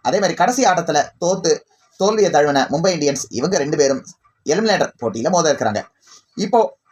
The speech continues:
பிளே ஆஃப் உடைய ரெக்கார்டை overall-ஆ எடுத்து பார்த்தோம் அப்படின்னு சொன்னா, ரெண்டாயிரத்தி பதினாறுல சன்ரைசர்ஸ் அணி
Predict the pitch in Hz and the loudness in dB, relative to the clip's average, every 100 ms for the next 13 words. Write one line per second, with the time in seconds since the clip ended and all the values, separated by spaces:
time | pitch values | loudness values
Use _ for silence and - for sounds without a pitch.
0 | - 175 269 220 190 151 139 202 185 120 | -4 0 2 2 2 2 2 2 2 2
1 | 127 151 160 202 170 170 147 147 - 131 | 2 4 4 2 0 -2 0 0 0 -2
2 | 131 123 117 - _ _ - 120 185 247 | -2 0 -2 -4 _ _ -4 0 4 4
3 | 226 170 - 175 254 233 170 151 - _ | 2 -4 -2 0 2 2 4 2 2 _
4 | _ - 165 247 226 175 151 | _ -2 0 2 2 0 0